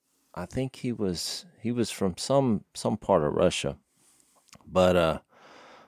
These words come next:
and so he, after she finished, he, he just, he just started kind of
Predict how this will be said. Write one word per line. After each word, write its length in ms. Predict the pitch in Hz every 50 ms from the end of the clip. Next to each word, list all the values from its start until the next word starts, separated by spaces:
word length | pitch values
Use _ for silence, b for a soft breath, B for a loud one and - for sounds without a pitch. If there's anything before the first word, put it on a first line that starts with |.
| b b b _ _ _ _ _ _ -
and 160 | 110 110 107
so 200 | - 120 113 107
he, 340 | 95 110 123 123 117 110 - -
after 300 | 107 113 - - - 92
she 200 | - - 101 87
finished, 560 | - - 127 139 170 180 131 98 92 - -
he, 180 | 104 104 98 80
he 120 | 87 101
just, 420 | 98 - 104 101 85 - - - - - - _ _ _ _ _ _ _ _ _ _ _
he 140 | 92 98 95
just 220 | 90 104 95 -
started 480 | - - 101 95 92 92 90 87 - _
kind 220 | - 98 95 90
of 300 | 85 82 73 - - -